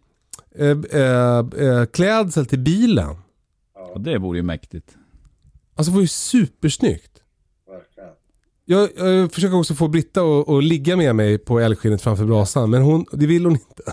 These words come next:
Speaker 1: <laughs> Jag vet inte vad det är. Men, men så, eh, alltså jag har inte, jag har tagit rätt på någon bäverskinn förut och sådär, men, men annars så, så jag, från och med nu kommer jag liksom aldrig låta ett skinn gå till spillo.
Speaker 3: Och nu, nu kommer säkert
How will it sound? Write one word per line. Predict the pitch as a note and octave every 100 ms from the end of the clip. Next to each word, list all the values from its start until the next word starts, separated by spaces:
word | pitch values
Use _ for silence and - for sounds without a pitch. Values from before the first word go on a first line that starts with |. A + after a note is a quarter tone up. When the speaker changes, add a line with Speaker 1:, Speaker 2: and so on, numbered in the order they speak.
| -
Speaker 1:
<laughs> | _ _
Jag | -
vet | C#3+ -
inte | - -
vad | -
det | - -
är. | - - - - - D3 - C#3+ - - - _
Men, | E3+ G#3+ G#3+
men | G3+
så, | - G#3+ G#3+ G#3
eh, | G3+ - F#3 F#3 F3+ F3 F3+
alltså | F3+
jag | A3+
har | A#3+ A3
inte, | G#3 F3+
jag | G#3
har | G#3+
tagit | G#3 F3+
rätt | E3
på | E3
någon | D#3
bäverskinn | D3+ D3 F3+ E3
förut | D3+
och | B2
sådär, | A2+ G#2+
men, | A#2 C#3
men | D#3
annars | D#3+ E3+ E3+
så, | G3 E3+ E3 -
så | B2+ D#3
jag, | F3 G3+ D#3+ E3 _ _
från | - F#3+
och |
med | F#3
nu | G#3
kommer | G3+ E3+
jag | D3 C3+ B2+ C#3+ _ _ _ -
liksom | B2 C#3+
aldrig | E3 C#3+ C3+ C3
låta | C3 B2+
ett | A#2
skinn | - D#3+ B2+
gå | A#2+
till | A2 G#2+
spillo. | - A2+ B2+ F2 E2+ _ _ _ _ _ _ _ _ _ _
Speaker 3:
Och | A#2+ B2+
nu, | E3+
nu | - D#3
kommer | F3 F3 D3
säkert | D#3 D3+ D3 B2